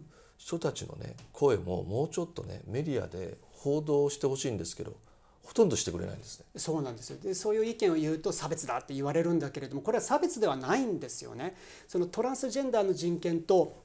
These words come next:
Speaker 2: 女性の人権がバッティングしてる状況、正義と正義が対立関係にあるっていう、まあ、こういう難しい連立方程式をどのように解いていくのかっていうのがまさに政治の仕事で、
Speaker 1: うん。
Speaker 2: 政治っていうのはやっぱり微調整をするのが仕事ですから、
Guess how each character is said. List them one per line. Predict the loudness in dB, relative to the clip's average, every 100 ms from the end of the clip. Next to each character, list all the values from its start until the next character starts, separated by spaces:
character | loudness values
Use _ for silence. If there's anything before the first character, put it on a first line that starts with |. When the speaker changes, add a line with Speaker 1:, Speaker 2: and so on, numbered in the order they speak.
| -20 -12 -8 -2
Speaker 2:
女 | 0 4
性 | 10 10
の | 10
人 | 8 6
権 | 6 2
が |
バ | 2 0
ッ | 4
テ | 6
ィ |
ン | 8
グ |
し | 6
て | 4
る | 8
状 | 6
況、 | 8 4 4 0 -16 -18 -4
正 | 2 4 4
義 | 2
と | 0
正 | 2 2
義 | 0 4
が | 6 6 2 -12 -4
対 | 2 4
立 | 4 2 0
関 | 0 0
係 | 2 0
に | 0
あ |
る | -4
っ |
て | -6 -6
い | -4 -4
う、 | -2
ま | 0
あ、 | 0
こ | 0
う | 2
い |
う | 4 8 8 8
難 | 4 2
し | 6
い | 8
連 | 10
立 | 8 4
方 | 4 6
程 | 8
式 | 6 4 0
を | 4
ど | 8 10
の | 10
よ | 10
う |
に | 6
解 | 6 6
い | 6
て |
い | 2
く | 2
の | 2
か | 4
っ |
て | 6
い |
う | 8
の |
が | 10
ま | 10
さ | 8
に | 6
政 | 4 2 2
治 |
の | 2
仕 | 2 -2
事 | -2 4
で、 | 6 6 2 -8 -10 -8 -4
Speaker 1:
う |
ん。 |
Speaker 2:
政 | 4 6 6
治 |
っ | 4
て |
い | 4
う |
の | 6
は |
や |
っ | 6
ぱ |
り | 2
微 | 2 2
調 | 4 6
整 | 6 8
を | 8 6 2
す | 2 4
る | 2
の |
が | 2
仕 | 0
事 | 0 0
で | 0
す | 0
か | 2
ら、 | 4 4